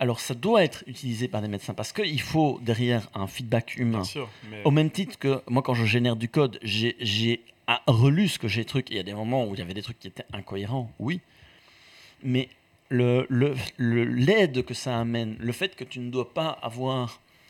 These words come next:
Speaker 1: euh, une connaissance absolue dans les choses, mais que tu dois juste comprendre, savoir que ça existe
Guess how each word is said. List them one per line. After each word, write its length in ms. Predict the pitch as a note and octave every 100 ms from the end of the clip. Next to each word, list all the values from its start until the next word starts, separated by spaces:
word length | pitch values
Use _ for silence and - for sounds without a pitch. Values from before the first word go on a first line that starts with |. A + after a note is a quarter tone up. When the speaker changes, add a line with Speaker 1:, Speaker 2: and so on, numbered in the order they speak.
| _ _ _ _ _ _ G#2
Speaker 1:
euh, 280 | G#2 G2+ G#2+
une 140 | - B2
connaissance 500 | D3 C3+ - B2+ -
absolue 380 | D#3 - D#3+ D#3
dans 100 | C3+
les 80 | B2
choses, 240 | C3 C#3
mais 100 | A#2+
que 80 | A2+
tu 140 | -
dois 120 | B2+ A2+
juste 220 | C#3+ -
comprendre, 420 | C#3 C3 C#3 A#2+
savoir 380 | - B2 C#3+ C3
que 80 | B2+
ça 180 | -
existe 380 | G#2+ A2 A#2+ -